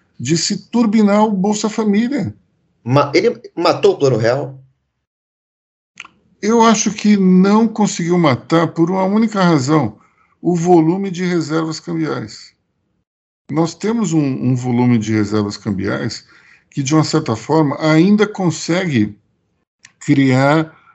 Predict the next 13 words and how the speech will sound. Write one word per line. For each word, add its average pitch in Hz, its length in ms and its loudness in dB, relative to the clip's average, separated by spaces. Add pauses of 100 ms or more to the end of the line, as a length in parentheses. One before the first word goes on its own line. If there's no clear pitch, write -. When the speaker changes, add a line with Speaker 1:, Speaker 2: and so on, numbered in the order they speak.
(100)
Speaker 1:
um, 147 120 -2
um, 156 800 2
uma 135 80 0
espécie 147 500 -4
de 160 260 4
âncora, 160 420 2
não 139 320 2
igual 165 360 2
à 165 40 2
âncora 165 360 -2
cambial 165 460 -2
de 160 120 -2
antes, 120 380 -2